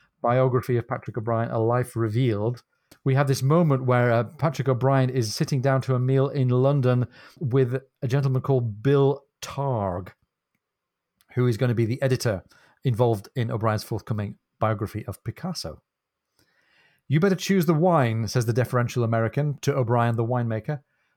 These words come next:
"We ought to have the family wine," said O'Brien in a festive mood, making a play on his name, "and that of the oldest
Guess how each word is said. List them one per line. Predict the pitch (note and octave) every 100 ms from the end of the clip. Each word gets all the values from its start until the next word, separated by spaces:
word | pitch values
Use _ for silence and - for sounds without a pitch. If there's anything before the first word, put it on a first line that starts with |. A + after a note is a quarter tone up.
| _
"We | G3 B3
ought | A2+ B2
to | D3
have | - G3 F#3+ - D3+
the | E3
family | F#3 - D#4 C#4+ B2+
wine," | G#2 A2 G2+ G2 A#2 B2+ _ _ - -
said | A#2
O'Brien | A2+ A2 B2 C3+
in | C3+
a | B2+
festive | D3 - B2
mood, | A#2+ C3+ C#3 - _ - - - _
making | C3 C#3 C3+
a | B2+
play | - C3
on | B2
his | A#2+ A2
name, | B2 A#2+ A#2 - _ _
"and | B2+ A#2
that | C3
of | B2+
the | B2 -
oldest | F#3 A3+ D3 - -